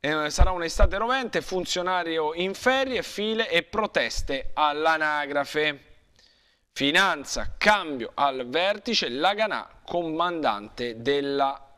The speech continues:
eh, compagnia, ventotto anni, originario di Reggio Calabria, Giuseppe Laganà, nuovo comandante della compagnia della Guardia di Finanza, prende il posto del capitano Angela Luana Vallario, destinata a un prestigioso incarico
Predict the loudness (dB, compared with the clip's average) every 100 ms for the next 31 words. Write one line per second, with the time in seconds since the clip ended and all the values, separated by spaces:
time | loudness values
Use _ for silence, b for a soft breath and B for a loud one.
0 | _ -2 0 0 0 0 0 4 4 2
1 | -4 -2 0 -2 -2 -4 -2 -2 0 0
2 | 0 -2 -4 -2 -4 -2 -4 -4 -4 B
3 | B B -2 -2 0 0 0 -2 -4 -2
4 | -2 -2 -2 0 2 0 -2 -2 -2 -2
5 | -2 0 0 2 0 0 -4 0 0 0
6 | 0 -2 0 -2 -2 -4 -6 2 2 4
7 | 0 -4 -6 -2 -2 0 0 0 0 2
8 | 0 0 0 0 -2 0 -2 -2 -2 0
9 | 2 0 0 -2 0 2 2 2 -4 -2
10 | 0 0 -2 -8 6 8 8 4 4 2
11 | 0 -2 0 2 2 0 -8 B B B
12 | B -4 2 2 2 -2 -4 -2 0 0
13 | 0 -2 0 0 -2 -6 -8 -10